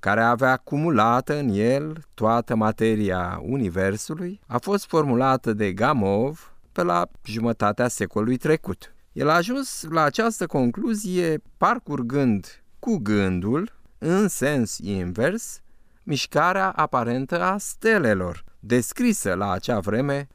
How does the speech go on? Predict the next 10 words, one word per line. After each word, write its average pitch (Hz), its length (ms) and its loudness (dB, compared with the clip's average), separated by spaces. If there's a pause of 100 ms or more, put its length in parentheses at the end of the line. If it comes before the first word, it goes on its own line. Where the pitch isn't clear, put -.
de 120 280 0 (180)
astronomul 123 1120 0 (300)
Hubble. 104 600 0 (180)
Un 135 220 0
alt 254 220 4
om 165 160 2
de 123 120 2
știință 110 480 -2
celebru, 98 460 -2
Hoyle, 110 680 2